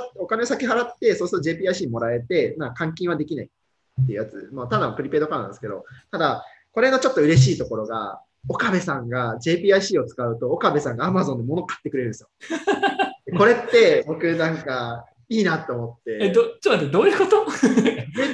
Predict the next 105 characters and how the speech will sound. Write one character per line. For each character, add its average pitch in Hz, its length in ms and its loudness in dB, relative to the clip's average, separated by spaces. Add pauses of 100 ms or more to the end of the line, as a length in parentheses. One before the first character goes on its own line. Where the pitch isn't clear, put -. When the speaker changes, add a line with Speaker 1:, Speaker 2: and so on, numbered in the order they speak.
Speaker 1:
ピ 403 60 8
ー - 20 10
ア - 40 10
イ - 40 6
シ 320 140 0
ー 311 60 0
っ - 20 0
て、 - 0 -
Speaker 2:
ジ - 0 -
ェ - 0 -
イ - 0 -
ピ - 0 -
ー - 0 -
ア - 20 0
イ 381 60 -4
シ - 140 -2
ー - 60 2
Speaker 1:
あ 143 80 0
の、 135 140 -8
Speaker 2:
う - 100 0
ん。 123 220 -2
Speaker 1:
も 123 200 -8
う - 20 -8
前 202 160 2
払 254 200 6
い 254 40 2
式 - 280 -8
手 254 60 -6
段 156 220 2
な 110 80 -6
ん 110 100 -12
で、 113 320 -2
支 165 100 -4
払 160 120 2
い 165 40 0
手 175 100 -2
段 120 120 -2
な 147 60 -6
ん 120 180 -12
で、 110 80 -10
Speaker 2:
う 107 40 -8 (100)
ん。 120 40 -12
Speaker 1:
あ 113 120 -6
の、 - 180 -20
Speaker 2:
う 175 40 -6
ん。 - 20 -6
Speaker 1:
換 285 180 -2
金 262 140 -6
で 226 80 -2
き 220 60 -4
な 135 60 -6
い 107 40 -8
ん - 20 -10
で 101 60 -16
す - 60 -20
よ。 - 80 -20 (1200)
Speaker 2:
そ 214 160 2
う - 20 2
だ 120 80 -2
よ - 60 -8
ね。 208 140 0
だ 202 100 4
か - 60 -2
ら 202 40 4
で 185 80 2
も - 80 -2
Amazon 247 480 2
ギ 240 120 -2
フ - 80 -10
ト 254 100 -2
カ 277 100 -2
ー 254 60 2
ド 214 80 0
と 226 80 -2
か 285 80 -2
に 220 60 0
は、 120 180 -4 (340)
か 143 100 -4
ん-、 131 280 -6
あ 135 120 -4
の、 123 80 -6
変 139 140 0
え 135 40 0
ら 127 80 2
れ 120 60 -2
る 123 80 -6
と - 60 -12
い - 20 -20
う - 20 -20
か、 - 60 -14
買 117 220 -4
え - 20 -4
る？ - 200 -6
購 123 140 -6
入 113 80 -4
で 113 120 -10
き 123 80 -12
る - 40 -10
っ - 40 -20
て - 60 -20
こ - 60 -20
と - 60 -18
で - 60 -20
し - 60 -14
ょ？ - 140 -16